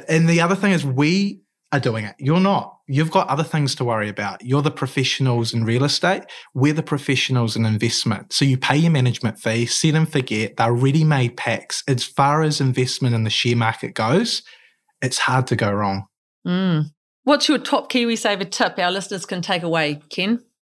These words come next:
Speaker 1: Probably get advice. Like, you don't know what you don't know. Like, and I find that a lot of people, I have to convince to see me. And I'm like,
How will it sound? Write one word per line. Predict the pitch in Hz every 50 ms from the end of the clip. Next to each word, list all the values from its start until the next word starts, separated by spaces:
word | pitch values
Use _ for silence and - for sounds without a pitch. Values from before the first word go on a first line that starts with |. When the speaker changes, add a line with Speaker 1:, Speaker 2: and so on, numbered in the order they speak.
| _ _ _
Speaker 1:
Probably | - - 170 185 220 233 240 240 226
get | 165 147 175 170 151
advice. | 123 110 110 123 120 123 220 170 - -
Like, | 160 139
you | 160 151
don't | - 196 190 190 185
know | 196 185
what | 175 170 160 -
you | 151 147
don't | 135 147 127 127 110 -
know. | 127 123 117 143 196 240 240 233 -
Like, | 139 139 135 -
and | 156 151
I | 151
find | 156 175 - 170 160 156 156 156 147
that | 139 131
a | 127
lot | 127 135 135 143 139
of | 131 -
people, | - 143 131 127 - - 127 117 117 117 - 131
I | 143 143
have | 139 139
to | - -
convince | - - 120 113 127 120 - - - -
to | - 98
see | - - 147 170
me. | 170 127 98 - - - - _ _ _ _ -
And | 139 139 143
I'm | 139 139 139
like, | 135 131 127 127 123 - - - -